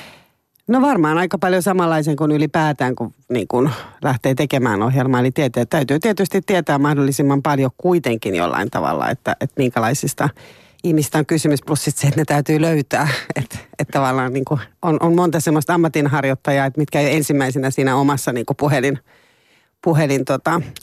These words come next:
listassa niin sanotusti. Et totta kai tekee sen, sen perustavan ja pyrkii myös siihen, että itsellä on kysymyksiä,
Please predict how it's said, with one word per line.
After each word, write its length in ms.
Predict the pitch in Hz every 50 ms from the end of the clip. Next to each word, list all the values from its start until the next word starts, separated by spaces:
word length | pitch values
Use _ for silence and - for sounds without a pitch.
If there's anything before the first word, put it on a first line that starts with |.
| - -
listassa 580 | 156 151 170 170 127 - - 151 147 - - 170
niin 180 | 135 143 151 156
sanotusti. 640 | 170 165 - 156 151 156 165 - - - - 151 - _ _ - - - - - - - - _ _ -
Et 120 | - 277 -
totta 260 | - 262 - - 180
kai 160 | - 233 226
tekee 300 | 180 214 196 - 208 185
sen, 280 | 165 196 180 170 170 - -
sen 320 | - - 190 170 165 160 - _ _ _ _ _ _ _
perustavan 580 | - 190 175 175 156 - - 190 170 175 175 175
ja 220 | 180 175 165 165 - _ _ _ _ _ _ _ _ _ _ _
pyrkii 320 | - 185 175 156 - 175 165
myös 240 | 170 170 165 156 -
siihen, 180 | 180 175 165
että 160 | 165 - -
itsellä 480 | 170 190 196 - - 165 143 139 131 117
on 180 | 123 131 123 - - - _ _
kysymyksiä, 680 | - 131 120 143 131 139 139 - - - - 139 -